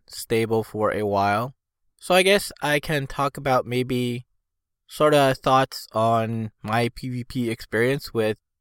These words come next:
League of Legends that I had. I got into a P V P match. I guess it didn't have quite the requirements as I thought. I guess just the game I tried to play before had that requirement, but somebody suggested try this other style,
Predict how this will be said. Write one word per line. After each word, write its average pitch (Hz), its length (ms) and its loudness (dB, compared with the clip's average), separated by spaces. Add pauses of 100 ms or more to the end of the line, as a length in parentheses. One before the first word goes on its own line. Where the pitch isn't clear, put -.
(140)
League 131 220 0
of 117 140 4
Legends 113 460 0
that 107 140 0
I 92 100 2
had. 113 360 0 (680)
I 123 80 -4
got 139 140 6
into 143 300 2
a 131 240 4
P 131 180 -4
V 123 160 -2
P - 160 -8
match. 123 380 0
I 120 80 -2
guess 135 280 -2 (220)
it 120 200 -4
didn't 127 220 -2
have 117 400 -2
quite 117 380 -2
the 107 160 -6
requirements 104 640 -2
as - 200 -8
I 95 80 -2
thought. 135 460 2 (480)
I 101 60 -2
guess 110 280 0
just - 300 -4
the 104 180 -2
game 107 300 -2
I 101 100 2
tried 104 280 -2
to 107 60 -8
play 104 240 -2
before 107 520 2
had 98 240 -2
that 92 160 0
requirement, 92 640 -4
but - 160 -4
somebody 95 360 -8
suggested 95 580 -8
try 110 220 -2
this 95 220 -4
other 127 260 -2
style, 107 540 -2